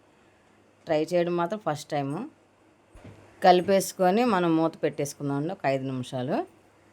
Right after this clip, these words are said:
దాన్ని మూత తీసి చూస్తే అన్నీ బాగా మగ్గిపోయాయండి, ఉల్లిపాయలు, టమాటాలు, అల్లం వెల్లుల్లి పేస్ట్ అన్నీ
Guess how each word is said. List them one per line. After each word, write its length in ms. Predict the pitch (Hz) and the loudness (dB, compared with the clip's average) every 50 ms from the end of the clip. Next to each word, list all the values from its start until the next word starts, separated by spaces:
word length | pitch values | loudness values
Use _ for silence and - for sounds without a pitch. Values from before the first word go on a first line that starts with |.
| _ _ _ _ _ _ _ _ _ _ _ _ _ - 151 | _ _ _ _ _ _ _ _ _ _ _ _ _ -12 -8
దాన్ని 180 | 151 160 165 | -6 -4 -4
మూత 300 | 170 160 156 156 151 - | -4 -4 -4 -6 -6 -8
తీసి 300 | - 156 151 - - 165 | -8 -8 -8 -8 -8 -10
చూస్తే 220 | 147 135 - - 160 | -10 -8 -6 -6 -6
అన్నీ 200 | 151 147 147 147 | -4 -4 -4 -2
బాగా 200 | 147 147 147 151 | -2 -2 0 0
మగ్గిపోయాయండి, 800 | 156 151 143 131 139 131 - 151 151 151 147 143 139 135 139 156 | -2 -4 -6 -6 -8 -6 -4 -2 -2 -2 -2 -2 -4 -6 -6 -8
ఉల్లిపాయలు, 520 | 151 143 143 139 - 147 139 139 139 143 | -8 -6 -8 -6 -4 -4 -4 -2 -4 -6
టమాటాలు, 600 | 143 - - 131 131 135 135 123 139 135 135 135 | -8 -8 -6 -6 -6 -8 -8 -6 -6 -4 -4 -4
అల్లం 260 | 131 135 135 131 131 | -4 -6 -6 -6 -6
వెల్లుల్లి 260 | 135 135 131 127 127 | -6 -8 -8 -8 -10
పేస్ట్ 280 | - 131 123 - - 139 | -10 -10 -10 -10 -10 -10
అన్నీ 360 | 127 123 123 131 165 247 311 | -8 -6 -6 -4 -6 -6 -8